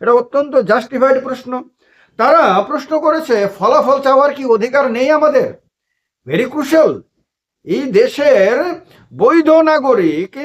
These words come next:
একটা যোগ্য তরুণ বা তরুণী রাস্তায় দাঁড়িয়ে প্রশ্ন করছে যে পরীক্ষা দেওয়ার পরে সেই পরীক্ষায় আমি পাস করেছি না ফেল করেছি, এটা জানতে চাওয়ার কি আমার কোনো অধিকার নেই?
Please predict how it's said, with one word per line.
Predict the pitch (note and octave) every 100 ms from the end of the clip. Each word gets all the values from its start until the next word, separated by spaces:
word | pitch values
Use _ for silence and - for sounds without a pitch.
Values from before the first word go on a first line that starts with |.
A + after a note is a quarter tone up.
| D#4+ - - -
একটা | G3+ - C4 G#3+ C#4 F3 G3+
যোগ্য | C4+ A#3 C4+ C#4+ D4 -
তরুণ | C4 C4+ C#4 C#4
বা | A#3+ A#3+ -
তরুণী | D4 D#4 D4 G3+ D3+ F#3+
রাস্তায় | A#3 B3+ C4 - D4+ C#4
দাঁড়িয়ে | C#4+ C#4 C4
প্রশ্ন | - C#4 - D#4
করছে | C#4 B3+ A3+ A#3
যে | B3+
পরীক্ষা | B3+ C4 - C4+
দেওয়ার | B3+ G#3 B3+ C#4 C#4+
পরে | C4 C4+ C4 E3+ D#3 - -
সেই | _ C#4
পরীক্ষায় | C#4 A3 B3 C4 C4 C4+ C#4+ C#4+ C#4 G#3+
আমি | A#3
পাস | B3+ G#3+ A3 A#3
করেছি | - C4 C#4 C#4 C4+
না | C4
ফেল | - A#3+ C4+
করেছি, | C4+ C4+ - A#3 G#3+ - _ _
এটা | - A#3+ D4+ A#3 A#3+ D#4 D#4 - _
জানতে | - A3+ C4+ D4
চাওয়ার | C#4 C4 C4
কি | C4
আমার | B3+ B3+
কোনো | C4 C4
অধিকার | A3+ G3+ A#3+ C4+ A#3+
নেই? | G#3+ D#4+ F3+